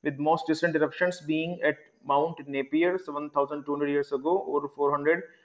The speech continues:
volcanic sites have been found in this region. Okay, so just, uh, it was about Victorian Plains only, Mount, Mount Napier in Australia, and how volcanic plains of, uh, Victorian Plains were formed.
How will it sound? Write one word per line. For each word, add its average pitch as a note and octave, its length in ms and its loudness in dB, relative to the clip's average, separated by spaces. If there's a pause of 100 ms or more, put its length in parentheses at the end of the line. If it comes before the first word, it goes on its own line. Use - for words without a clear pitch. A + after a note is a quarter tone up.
(220)
volcanic C#3+ 520 4
sites D#3 460 2
have C3 320 0
been D#3 320 -2
found C#3 360 -2
in C3+ 120 -8
this E3+ 220 -8
region. A#2+ 360 -2 (580)
Okay, E3 280 -2
so G3 440 0 (840)
just, C#3 320 -4 (640)
uh, A#2+ 140 0
it A#2+ 200 0
was C#3+ 180 2
about C3+ 380 4
Victorian C#3 400 2
Plains D3 300 2
only, F3+ 300 0
Mount, D3+ 320 0
Mount D3 320 2
Napier D3 440 0
in D3+ 80 -8
Australia, C#3+ 600 -2 (300)
and B2+ 120 -8
how B2+ 240 2
volcanic C#3+ 480 -4
plains E3+ 600 -2 (360)
of, D3+ 260 4 (340)
uh, B2 60 -2
Victorian C#3 560 -2
Plains D3+ 320 -2
were C#3 160 2
formed. C#3 360 0